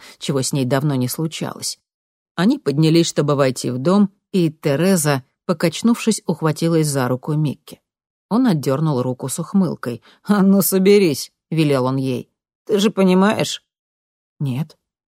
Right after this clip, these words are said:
Тереза не понимала, но это уже было неважно. Вслед за одноклассником она вошла в дом и оказалась в гуще вечеринки, а сам Микки куда-то пропал.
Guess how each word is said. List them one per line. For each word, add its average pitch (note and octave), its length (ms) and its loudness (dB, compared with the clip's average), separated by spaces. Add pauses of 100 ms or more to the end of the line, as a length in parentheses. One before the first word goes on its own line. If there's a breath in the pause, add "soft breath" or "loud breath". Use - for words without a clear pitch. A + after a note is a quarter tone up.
(360)
Тереза F#3+ 320 0
не G3 140 4
понимала, G3+ 640 0 (640)
но E3+ 220 0
это G#3 240 -4
уже E3 180 -4
было D#3 260 -4
неважно. D#3+ 600 -4 (600)
Вслед A#3 320 -2
за D3 120 0
одноклассником C3+ 760 -4
она D3+ 200 -2
вошла C#3+ 320 -6
в B2+ 100 -10
дом F3+ 320 0 (280)
и F#3+ 80 0
оказалась F3 540 0
в D3 60 -4
гуще E3+ 340 -2
вечеринки, D3+ 800 -2 (340)
а D3+ 260 -2
сам G#3 360 2
Микки F3+ 300 -2
куда-то C3+ 460 -6
пропал. - 500 -12